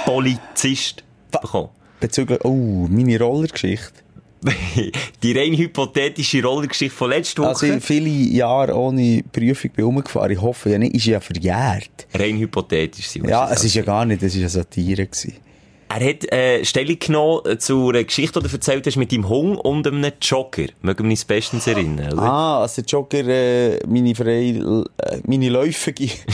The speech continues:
Speaker 1: <laughs> Deine
Speaker 2: <laughs>
Speaker 1: läufige
Speaker 2: meine läufige,
Speaker 1: Freiläufige.
Speaker 2: freiläufige Hündin hat, äh, gesehen und gesagt, wenn ich die Hunde noch mal, ähm, allein sehe, bringe ich ihn um oder irgendwie so in diesem Wortlaut.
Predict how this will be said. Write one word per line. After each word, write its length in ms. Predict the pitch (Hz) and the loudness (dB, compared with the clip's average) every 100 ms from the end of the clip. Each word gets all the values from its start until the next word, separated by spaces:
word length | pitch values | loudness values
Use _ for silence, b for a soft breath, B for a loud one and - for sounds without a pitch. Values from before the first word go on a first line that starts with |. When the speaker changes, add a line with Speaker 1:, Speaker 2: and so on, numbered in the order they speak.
| - | -6
Speaker 1:
<laughs> 420 | - - - 165 156 | -10 -10 -6 -2 0
Deine 180 | 160 156 | 0 2
Speaker 2:
<laughs> 0 | |
Speaker 1:
läufige 520 | 151 160 131 160 165 | 2 2 0 0 2
Speaker 2:
meine 100 | 165 | 2
läufige, 40 | - | 0
Speaker 1:
Freiläufige. 320 | 170 160 175 170 | -2 0 0 0
Speaker 2:
freiläufige 560 | 165 156 151 147 139 | 0 0 0 0 2
Hündin 460 | 139 165 208 202 127 | 2 0 0 0 2
hat, 140 | 135 - B B B 123 | 0 -4 B B B -2
äh, 240 | 139 131 | 2 2
gesehen 320 | 123 - 131 151 | 0 0 2 2
und 100 | 120 | 0
gesagt, 200 | 135 120 | -2 0
wenn 140 | 123 | 2
ich 140 | 127 - _ | 2 -2 _
die 120 | 147 139 | 0 0
Hunde 180 | 156 | 0
noch 100 | 151 | 0
mal, 460 | 127 127 127 127 127 - 120 117 117 | 0 2 2 2 0 2 4 4 4
ähm, 300 | 113 113 107 | 2 2 0
allein 300 | - 110 110 | 0 2 0
sehe, 180 | 113 110 | 0 -2
bringe 240 | 110 107 104 | 0 0 2
ich 0 | |
ihn 40 | 95 | 2
um 180 | 107 98 | 2 2
oder 100 | 98 | 2
irgendwie 240 | 104 98 | 2 2
so 140 | 90 | 2
in 100 | 90 | 0
diesem 220 | 87 90 90 | 2 0 0
Wortlaut. 400 | - - 120 | -4 -6 -12